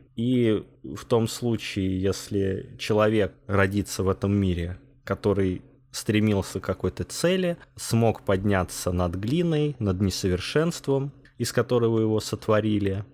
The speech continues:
и оправдает своим существованием этот гнусный, неудавшийся мир, то тогда ему будет открыта дверь, э, в новый совершенный мир, который, э, создаст вот этот верховный бог. Мир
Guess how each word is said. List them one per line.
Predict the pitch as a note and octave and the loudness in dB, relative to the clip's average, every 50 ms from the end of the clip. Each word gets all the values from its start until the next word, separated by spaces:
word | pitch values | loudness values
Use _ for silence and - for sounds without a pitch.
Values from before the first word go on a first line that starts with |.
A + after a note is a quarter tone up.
| - _ | -14 _
и | A2+ A2+ A2 G#2+ G2 | -2 0 2 2 2
оправдает | - F2+ G2 - A#2 A2 G#2+ A2 A2+ A#2 A2 F#2+ F2+ - - | 2 0 -2 2 2 2 2 4 4 4 4 4 2 0 -4
своим | - - G2 G2 F#2+ F#2 | -2 0 2 2 2 0
существованием | - - - - - G2 - - - G#2 G2+ G2+ G#2+ G#2 G2 F#2+ F#2 F#2 F2+ F2+ F2+ F2+ F2+ - - - - _ _ _ | -2 -6 -6 -6 -6 -6 -6 -4 0 2 2 4 4 4 4 4 2 0 0 -2 -2 -4 -6 -8 -14 -20 -20 _ _ _
этот | G2 F#2+ - - F2+ F#2 | -4 -4 -2 -4 -6 -4
гнусный, | F#2 G#2+ G#2 A2 G#2 F#2 - - - G2 F#2 F2+ F#2 F#2+ - | -2 0 2 2 2 2 0 -2 -2 0 0 0 -2 -4 -4
неудавшийся | G#2 G2 G2 G2+ G2 F#2+ G2+ F#2 F2+ - - - F2+ - - - A2+ | -2 0 2 2 2 2 2 2 2 0 -4 -4 -4 -4 -4 -4 -2
мир, | A#2+ D3+ F#3+ G#3 - - | 0 0 0 -2 -4 -8
то | - - D3 E3+ E3 - | -4 0 0 0 0 0
тогда | - A2+ G#2 G2+ A2+ B2+ C3 | 0 -2 0 2 2 2 4
ему | A#2+ A2 G#2 G#2 G#2 G2+ G2 F#2 F#2 F2 D2+ D2+ | 4 4 2 2 2 2 2 0 0 -2 -4 -6
будет | F2+ F#2 G#2+ A2 F#2 - - | -4 -2 0 0 0 0 -2
открыта | F#2+ - - - A2 G#2 - - F#2+ | -4 -2 -2 -2 -2 -2 -2 -2 -4
дверь, | F#2 F#2+ G2+ C3+ F3 G3+ - | -4 -2 -2 -2 -2 -2 -4
э, | - - | -8 -6
в | - F#2+ F#2 F#2 F2+ E2+ F2+ G#2+ | -4 -2 0 0 0 0 0 2
новый | C#3 F3+ F#3+ E3+ B2 - | 2 4 4 2 2 0
совершенный | - - F#2+ F#2+ F#2 - - - A#2 G#2 F#2 F2+ F2+ F#2 | 0 0 0 0 0 0 -2 -2 0 0 2 2 0 0
мир, | G#2+ C#3 E3+ E3 | 0 0 -2 -4
который, | - - - - - A#2 A#2+ B2+ A#2 A2+ A#2 - - - - _ _ | -6 -10 -10 -4 -2 -2 -2 0 -2 -4 -6 -10 -14 -20 -20 _ _
э, | - G2 F2+ F2 F2 | -8 -6 -4 -4 -4
создаст | - - - F#2 F#2+ G#2+ A2+ B2+ - - | -4 -2 -2 0 2 2 0 0 0 0
вот | G#2+ G2 - | -2 -2 0
этот | A2+ A2 - - | -2 -4 -2 -4
верховный | G#2+ G2 - - - A2 G#2 G#2+ G#2 G2+ G2+ | -4 -4 -2 -2 -2 -2 0 0 -2 -2 -2
бог. | G2+ G2 F#2 E2+ E2 - - _ _ _ | 0 -2 -2 -2 -4 -8 -16 _ _ _
Мир | - D2 G2+ C3+ E3+ G#3 G#3+ | -6 -2 2 2 4 2 2